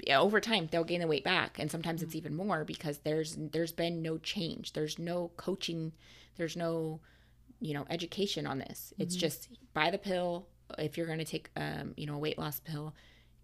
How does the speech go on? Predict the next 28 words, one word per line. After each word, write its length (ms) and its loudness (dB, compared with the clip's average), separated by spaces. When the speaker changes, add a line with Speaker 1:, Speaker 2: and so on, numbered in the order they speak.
Speaker 1:
and 460 0
the 80 -2
doctor's 380 -2
gonna 180 -4
come 200 -4
in 100 0
and 100 -2
see 140 -6
you. 120 2
Yeah, 220 4
you're 160 2
gonna 160 -2
continue 380 -4
to 40 -8
pay 140 -2
the 100 -4
doctor 320 -4
because 300 -8
you 80 -2
are 160 0
losing 300 -4
weight 240 -2
because 180 -8
you're 60 -4
Speaker 2:
Mm-hmm. 60 -2
Speaker 1:
starving 300 0
yourself. 380 -8
Speaker 2:
Mm-hmm. 340 -2